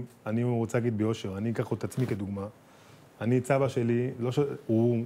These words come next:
כשהייתי נער והייתי בן שמונה עשרה ועשרים, הוא עדיין היה בחיים, אבל זה לא היה בראש שלי ללכת לבקר אותו. ולא היה בראש שלי לשמוע את הסיפורים שלו. ובאיזשהו שלב הבנתי שכשהוא נפטר בגיל, הייתי בן עשרים וארבע, שאיבדתי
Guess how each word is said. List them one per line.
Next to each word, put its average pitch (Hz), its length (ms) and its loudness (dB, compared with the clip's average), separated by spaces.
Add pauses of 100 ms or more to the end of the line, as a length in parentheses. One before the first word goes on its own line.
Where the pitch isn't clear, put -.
כשהייתי 117 400 2
נער 123 300 2
והייתי 110 380 0
בן 113 180 -2
שמונה 113 280 -6
עשרה 117 200 -6
ועשרים, 113 380 -6 (400)
הוא 104 60 -6
עדיין 117 200 4
היה 113 140 0
בחיים, 113 460 0
אבל 113 160 0
זה 120 100 2
לא 135 60 4
היה 135 80 4
בראש 123 280 2
שלי 123 80 0
ללכת 110 120 -2
לבקר 107 220 -2
אותו. 120 340 -2 (560)
ולא 107 180 2
היה 131 80 4
בראש 123 280 2
שלי 123 80 0
לשמוע 120 220 0
את 110 60 -2
הסיפורים 113 440 0
שלו. 143 260 -2 (560)
ובאיזשהו 127 280 2
שלב 151 100 6
הבנתי 131 300 4
שכשהוא 123 540 4
נפטר 135 340 4
בגיל, 120 460 2
הייתי 110 160 0
בן 113 140 -2
עשרים 110 300 -4
וארבע, 139 340 -2 (480)
שאיבדתי 131 540 2